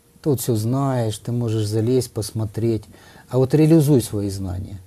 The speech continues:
Вот построй всё, что ты там построил. Вторая интернет-зависимость — это социальные сети.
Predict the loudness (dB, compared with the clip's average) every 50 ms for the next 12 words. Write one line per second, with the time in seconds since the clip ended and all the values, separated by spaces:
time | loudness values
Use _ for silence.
0 | -20 _ _ _ _ _ _ _ _ _ -20 -18 -14 -14 -10 -6 -6 -6 -4 0
1 | 2 2 2 2 0 -2 -6 -6 -6 -6 -8 -8 -8 -8 -8 -8 -8 -6 -6 -8
2 | -8 -8 -8 -6 -4 -4 -4 -4 -4 0 4 6 8 8 10 8 8 6 2 -6
3 | -20 -20 -10 -6 -4 -2 2 2 2 4 4 2 2 2 2 2 4 2 2 0
4 | 0 -2 -2 -2 -2 -4 -4 -4 -4 -4 -4 -4 -6 -4 0 0 0 0 0 -2
5 | -2 -4 -4 -6 -8 -8 -10 -10 -12